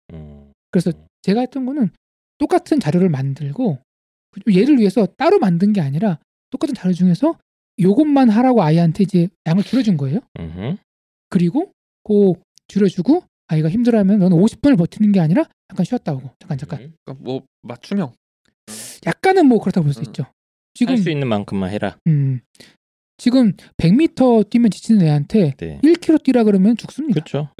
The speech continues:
Speaker 2: 네.
Speaker 1: 맞습니다.
Speaker 3: 음.
Speaker 2: 근데 남들은 다 일 킬로 뛰는데 이렇게 나와버리면 걔 할 말이 없는 거야.
Speaker 1: 저도 상담할 때마다 사실 이제 아이들한테 처방을 내려주잖아요. "넌 이렇게 해야 된다." 할 때, 어, 제일 중요한 건 역시 아이의 상태입니다. <laughs> 아이의 상태고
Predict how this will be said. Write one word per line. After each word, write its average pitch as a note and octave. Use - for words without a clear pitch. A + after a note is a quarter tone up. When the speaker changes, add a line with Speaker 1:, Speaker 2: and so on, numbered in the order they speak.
Speaker 2:
네. D#3
Speaker 1:
맞습니다. C3
Speaker 3:
음. C#3
Speaker 2:
근데 C#4+
남들은 E4
다 C4+
일 C#4
킬로 C4
뛰는데 D4
이렇게 D4+
나와버리면 G3
걔 A#3
할 B3+
말이 G4+
없는 C#3
거야. -
Speaker 1:
저도 D3+
상담할 G3+
때마다 B2+
사실 A#2+
이제 G2+
아이들한테 A2+
처방을 F3
내려주잖아요. F#2+
"넌 G2+
이렇게 F2+
해야 F2+
된다." E2+
할 G#2+
때, E3
어, F2+
제일 C3
중요한 B2
건 A#2
역시 F#2
아이의 G#2
상태입니다. -
<laughs> -
아이의 G#2
상태고 C3